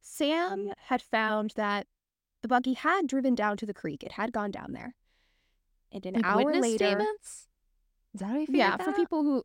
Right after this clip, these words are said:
Speaker 1: who lived around, he, like, gathered this information. He did some questioning. So he had found that it did drive down there. And it left with one wheel trailing blood behind.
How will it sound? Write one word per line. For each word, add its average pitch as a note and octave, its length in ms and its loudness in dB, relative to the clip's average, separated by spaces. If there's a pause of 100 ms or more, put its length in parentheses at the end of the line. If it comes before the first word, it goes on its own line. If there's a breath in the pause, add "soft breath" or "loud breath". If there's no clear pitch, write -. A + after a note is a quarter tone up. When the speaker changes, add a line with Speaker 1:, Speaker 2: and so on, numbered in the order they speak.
Speaker 1:
who B3+ 160 2
lived A#3 200 0
around, G#3 440 -2
he, A3 240 -4
like, G3+ 260 0
gathered F3 340 -4
this - 200 -10
information. F3 500 -10
He - 140 -16
did C3+ 140 -12
some C3 120 -12
questioning. - 540 -16 (1600 soft breath)
So C#4+ 120 -6
he C#4+ 60 0
had C#4 80 -2
found D4+ 240 4
that D4+ 100 2
it C#4 80 -2
did D4 140 0
drive D#4 200 2
down D#3 220 -2
there. B3+ 220 -8 (1600)
And A3+ 240 -4
it G3+ 160 -2
left E4 600 -4
with A3 200 -6
one A3+ 320 2
wheel A3+ 240 -2
trailing G3+ 460 -6
blood F3 340 -8
behind. - 500 -12